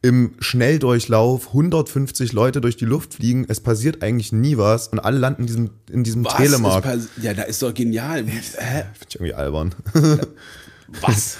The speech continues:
Speaker 2: Da-, das ist, das ist ein wildes Thema.
Speaker 1: Ja, das ist
Speaker 2: Das
Speaker 1: das
Speaker 2: ist so ein, so ein Hot Take.
Speaker 1: Was ist das, ein Hot Take?
Speaker 2: Das
Speaker 1: Ja,
Speaker 2: ist ein Hot
Speaker 1: das ist ein
Speaker 2: Take,
Speaker 1: Hot
Speaker 2: sag ich
Speaker 1: Take.
Speaker 2: dir. Absolut
Speaker 1: Schiefliegen.
Speaker 2: wild.
Speaker 1: Also nicht, dass ich sage, es ist nicht, ich find's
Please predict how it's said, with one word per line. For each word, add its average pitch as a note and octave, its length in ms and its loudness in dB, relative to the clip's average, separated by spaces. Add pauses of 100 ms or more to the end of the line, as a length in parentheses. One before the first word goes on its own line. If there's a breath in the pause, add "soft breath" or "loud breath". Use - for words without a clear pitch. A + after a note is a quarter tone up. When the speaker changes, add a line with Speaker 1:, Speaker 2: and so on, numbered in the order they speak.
Speaker 2:
Da-, F3 100 8
das A#2+ 480 0
ist, A2+ 220 -8
das A#2+ 160 -2
ist A#2 120 -4
ein G#2+ 160 -4
wildes A2 320 -2
Thema. F2+ 160 2
Speaker 1:
Ja, F#2 340 4
das F#2+ 120 -6
ist G2+ 140 -2
Speaker 2:
Das A#2+ 80 2
Speaker 1:
das C3 100 4
Speaker 2:
ist - 60 -2
so B2+ 100 0
ein, A2+ 160 -4 (140)
so A2 120 -6
ein G#2 120 -2
Hot A2+ 160 -6
Take. E3 80 2
Speaker 1:
Was C#3+ 80 4
ist - 40 -2
das, C#3+ 100 2
ein C3 80 2
Hot B2 180 2
Take? C#3+ 160 4
Speaker 2:
Das A#2+ 160 0
Speaker 1:
Ja, G#2+ 80 4
Speaker 2:
ist A2 60 4
ein A#2+ 140 2
Hot C3 100 0
Speaker 1:
das G#2 80 -4
ist G#2+ 60 -2
ein - 40 2
Speaker 2:
Take, G#2+ 100 4
Speaker 1:
Hot G#2+ 60 4
Speaker 2:
sag G#2 80 -2
ich A2+ 60 6
Speaker 1:
Take. G#2+ 120 4
Speaker 2:
dir. F#2 160 -6 (320 loud breath)
Absolut B2 420 -4
Speaker 1:
Schiefliegen. G#2+ 280 4
Speaker 2:
wild. G#2 100 0
Speaker 1:
Also B2 180 6
nicht, D#3 240 2
dass E3 140 -2
ich D#3 120 -2
sage, C#3+ 240 4
es C#3 100 -2
ist B2 140 -4
nicht, C3+ 220 -2
ich A#2 120 0
find's - 240 0